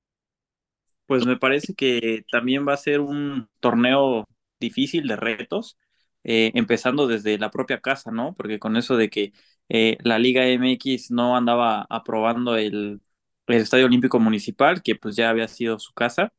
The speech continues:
eh, del equipo femenil, y pues tal vez, eh, tengan que mudarse al Corregidora, todavía está ahí el tema en el aire, pero yo creo que sí va a ser una reestructuración completa del plantel.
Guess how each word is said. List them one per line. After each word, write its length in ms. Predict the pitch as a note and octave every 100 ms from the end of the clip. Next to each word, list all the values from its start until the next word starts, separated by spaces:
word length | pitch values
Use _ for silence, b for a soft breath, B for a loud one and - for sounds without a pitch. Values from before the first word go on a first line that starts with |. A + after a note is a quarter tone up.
| _ _ _ -
eh, 400 | A#2 G#2+ G#2 G#2
del 100 | G#2
equipo 300 | G#2 G#2 B2+
femenil, 500 | A#2 A2 A2+ C3 F3 -
y 100 | A2
pues 300 | - G2+ -
tal 160 | A#2+ A#2
vez, 340 | A#2+ A#2 - -
eh, 280 | A2 G#2 G2+
tengan 280 | A#2 A#2 A2
que 100 | A2+
mudarse 400 | A2+ A2+ A2+ A#2+
al 80 | -
Corregidora, 560 | G#2+ G2+ C3 D3+ G3
todavía 180 | A#2+ A#2
está 160 | A2+ A2
ahí 320 | A2+ A2+ -
el 200 | G#2 G2+
tema 340 | B2+ C3 D3
en 100 | C3+
el 140 | A#2 A#2+
aire, 300 | C#3 F3+ - _ _ _ _
pero 400 | - A#2 A#2+ A#2+
yo 160 | A#2+ C3
creo 220 | C#3+ D3
que 140 | C#3+
sí 320 | B2+ C#3+ C#3+ C3+
va 100 | C3
a 40 |
ser 340 | - C3+ C3+ _ _ _ _ _ -
una 240 | C3 C3+
reestructuración 640 | A#2+ A2 A2 - A2 C3 B2+
completa 380 | B2+ A#2+ B2+ B2+
del 140 | G#2+
plantel. 520 | G#2+ G#2 B2 F3+ B3+